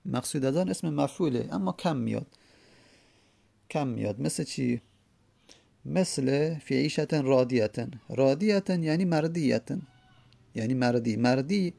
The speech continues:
مردیه، مردی اصلی، اصلش مفعوله. مردویون. مردویون.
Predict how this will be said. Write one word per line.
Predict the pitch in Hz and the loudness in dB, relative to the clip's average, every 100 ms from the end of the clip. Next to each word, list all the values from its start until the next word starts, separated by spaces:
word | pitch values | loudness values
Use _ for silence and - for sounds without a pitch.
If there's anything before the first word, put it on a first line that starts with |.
| - - | -14 -8
مردیه، | 120 120 123 135 139 185 190 - - - - - | -2 0 0 0 2 2 0 -10 -20 -20 -18 -6
مردی | 123 131 135 147 196 | 0 2 2 0 0
اصلی، | 185 - 165 180 - | 0 -2 -2 -2 -2
اصلش | 165 - 175 151 | -4 -4 -4 0
مفعوله. | 143 - 135 170 120 113 | -2 2 2 4 2 0
مردویون. | 117 135 131 113 120 156 156 135 - - - 120 147 117 104 - - - - | 0 0 0 -2 2 2 2 0 -2 -4 -4 0 2 2 -2 -10 -20 -20 -12
مردویون. | 113 127 131 110 113 156 139 135 - 123 147 123 | -2 0 0 0 2 2 2 -4 -4 0 2 2